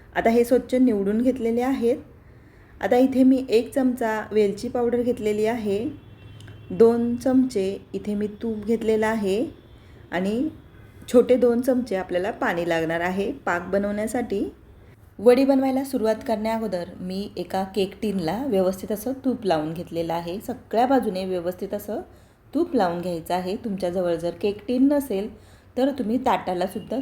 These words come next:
तूप लावून घेऊ शकता. फक्त सगळ्यात अगोदर आपण ही प्रोसेस करून ठेवायची आहे, कारण वडी तयार झाल्याबरोबर लगेचच यामध्ये ट्रान्सफर करावी लागते. मीडियम फ्लेमवरती मी हा पॅन ठेवलेला आहे. यामध्ये मी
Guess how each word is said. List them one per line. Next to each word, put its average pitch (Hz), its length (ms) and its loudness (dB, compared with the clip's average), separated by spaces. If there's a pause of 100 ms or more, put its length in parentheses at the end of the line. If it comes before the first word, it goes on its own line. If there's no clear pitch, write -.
तूप 214 220 -4
लावून 170 240 -2
घेऊ 185 240 -4
शकता. 185 440 -4 (500)
फक्त 254 320 0 (600)
सगळ्यात 240 500 4
अगोदर 226 340 0
आपण 247 340 -2
ही 196 180 -6
प्रोसेस 196 440 -6
करून 190 300 -4
ठेवायची 185 420 -2
आहे, 190 240 -6
कारण 165 300 -2
वडी 170 220 -2 (100)
तयार 180 240 2
झाल्याबरोबर 180 720 -2
लगेचच 180 520 -4
यामध्ये 175 440 -2
ट्रान्सफर 254 480 -2
करावी 151 360 -4
लागते. 139 400 -8 (960)
मीडियम 233 320 4
फ्लेमवरती 269 640 2
मी 180 220 -8
हा 190 280 -10 (140)
पॅन 180 240 -2
ठेवलेला 214 420 -2
आहे. 190 320 -4 (680)
यामध्ये 226 480 2
मी 202 200 -4